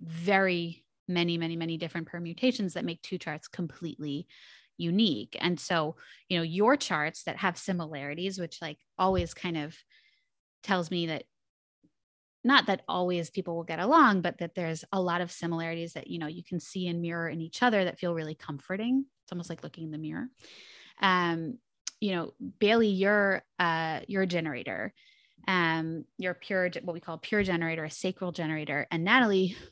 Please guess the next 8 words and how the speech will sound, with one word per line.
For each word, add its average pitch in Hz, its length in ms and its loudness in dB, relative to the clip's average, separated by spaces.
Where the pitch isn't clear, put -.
you 196 160 4
are 175 140 2
an 170 120 0
emotion, 165 440 -4
an 208 60 0
emotional 175 640 0
manifesting 233 720 2
generator. - 560 -6